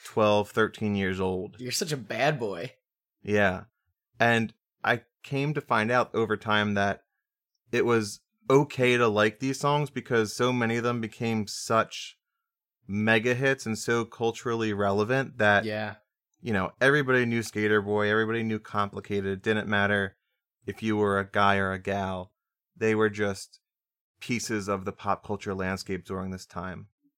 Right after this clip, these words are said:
Speaker 2: It's funny you should mention that, Mike, because I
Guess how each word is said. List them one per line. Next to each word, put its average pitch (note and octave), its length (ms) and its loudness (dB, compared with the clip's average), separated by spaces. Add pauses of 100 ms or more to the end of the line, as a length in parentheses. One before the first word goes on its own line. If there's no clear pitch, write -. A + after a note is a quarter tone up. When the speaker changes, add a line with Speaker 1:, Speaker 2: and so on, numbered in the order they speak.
(180)
Speaker 2:
It's F3 140 -4
funny F#4+ 220 -2
you D4+ 60 0
should F#3 120 0
mention F3+ 260 2
that, B2 140 -2
Mike, G#2 220 -10
because B2 680 0 (600)
I F#3+ 580 4